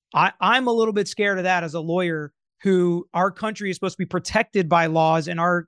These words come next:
criminal defendants and accused are supposed to be protected by the presumption of innocence. And it is your job as the prosecutor and the investigators to gather the evidence and prove that he did it.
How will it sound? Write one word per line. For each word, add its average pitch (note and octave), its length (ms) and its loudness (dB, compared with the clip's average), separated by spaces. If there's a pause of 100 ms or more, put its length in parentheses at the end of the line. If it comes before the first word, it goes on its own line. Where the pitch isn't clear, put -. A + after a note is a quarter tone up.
criminal G#3+ 260 -2
defendants F#3+ 360 -4
and F3+ 100 -2
accused F3+ 540 -2
are E3+ 120 -2
supposed F#3 240 -4
to - 60 -6
be F3+ 40 0
protected E3+ 680 -2 (280)
by F#3+ 140 4
the F#3 80 4
presumption F#3 480 0
of E3+ 80 -2
innocence. G3 380 -6
And F3+ 100 -4
it F3 100 -4
is G3+ 320 0
your F#3 380 4
job D3+ 500 2
as F3 240 0
the F#3 80 -6
prosecutor F3 600 -2
and F#3+ 200 -4
the G3 60 -2
investigators E3 680 0 (340)
to F#3+ 160 0
gather F3 440 2
the F#3+ 160 0
evidence G3+ 400 -2
and F3 220 -6
prove A#3 500 -2
that E3+ 140 0
he F3+ 120 -4
did F#3 220 2
it. - 100 -12